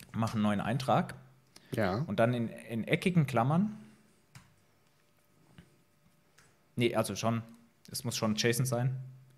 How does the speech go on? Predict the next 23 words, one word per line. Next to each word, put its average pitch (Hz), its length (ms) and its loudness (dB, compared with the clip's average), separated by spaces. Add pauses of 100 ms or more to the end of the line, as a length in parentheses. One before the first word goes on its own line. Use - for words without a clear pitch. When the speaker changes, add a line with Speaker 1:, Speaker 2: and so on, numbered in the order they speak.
(320)
Speaker 1:
aber - 140 -6
innerhalb 123 300 0
des - 300 -8 (280)
Strings, - 500 -2 (280)
also 117 160 -4
doppelte 120 220 4
Anführungszeichen, 180 640 4 (1000)
eckige 113 300 2
Speaker 2:
Jetzt 143 100 4
Speaker 1:
Klammer. 156 240 2
Speaker 2:
eckig. 117 340 4 (680)
Speaker 1:
Ja, 98 140 0
Speaker 2:
Ja. 110 180 8
Speaker 1:
und 107 60 4
jetzt - 240 -2
TypeScript. - 540 0 (2250)
Dann 101 160 -6
kannst 117 260 -4
du 117 60 -2
da 98 120 4
noch 147 240 4
eins 165 260 4
hinzufügen. 160 640 0